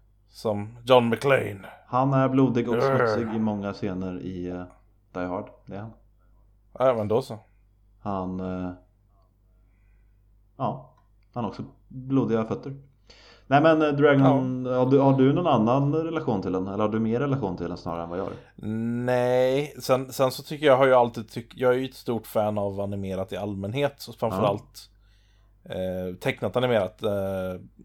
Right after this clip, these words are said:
Speaker 1: jag tycker väl att det är lite tråkigt att vi inte ser några handmålade, h-, handritade filmer längre, utöver från, eh, liksom, eh, Asien och Japan kanske framförallt.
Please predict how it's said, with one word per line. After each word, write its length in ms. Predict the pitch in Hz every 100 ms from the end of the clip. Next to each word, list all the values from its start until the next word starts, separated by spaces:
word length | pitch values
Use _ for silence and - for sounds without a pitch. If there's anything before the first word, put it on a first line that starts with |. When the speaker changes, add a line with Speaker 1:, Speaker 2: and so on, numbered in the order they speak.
| _ _
Speaker 1:
jag 180 | - 110
tycker 240 | - 117 113
väl 100 | 117
att 60 |
det 80 | 113
är 40 | 110
lite 180 | 104
tråkigt 340 | 107 117 104 104
att 100 | 98
vi 60 | 110
inte 160 | 101
ser 260 | - 101 95
några 440 | 98 101 101 98 - _ _ _ _ _ _ _ _ _ _ -
handmålade, 1400 | - - 127 107 98 - - 120 117 107 101 104 104 101
h-, 160 | 131 127
handritade 640 | 120 123 107 104 101 110
filmer 380 | 107 120 104 110
längre, 520 | 139 123 98 98 104
utöver 640 | 117 120 107 110 101 98 107
från, 1120 | - 117 107 101 101 98 95 95 98 98 101
eh, 360 | 92 90 90 92 87 - 80 - 85 -
liksom, 460 | - 98 98 92 92
eh, 580 | - 98 101 - - 104
Asien 480 | 98 - 110 117
och 100 | 110 101 101 107 113
Japan 420 | 107 98 92 110
kanske 160 | 113 117
framförallt. 320 | 123 123 110